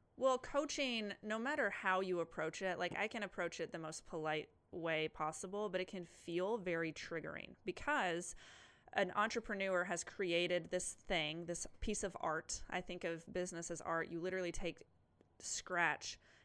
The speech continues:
and you build, like, staff and marketing. You, like, you build it. It's an art.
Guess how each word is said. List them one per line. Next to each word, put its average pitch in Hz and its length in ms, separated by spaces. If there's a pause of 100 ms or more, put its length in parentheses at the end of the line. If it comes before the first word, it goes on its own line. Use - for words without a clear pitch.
and 180 180
you 170 140 (160)
build, 170 420 (840)
like, 151 420
staff - 720 (120)
and 147 400 (320)
marketing. 160 480
You, 165 80
like, 170 160
you 180 100
build 175 280
it. - 60
It's - 120
an - 100
art. - 280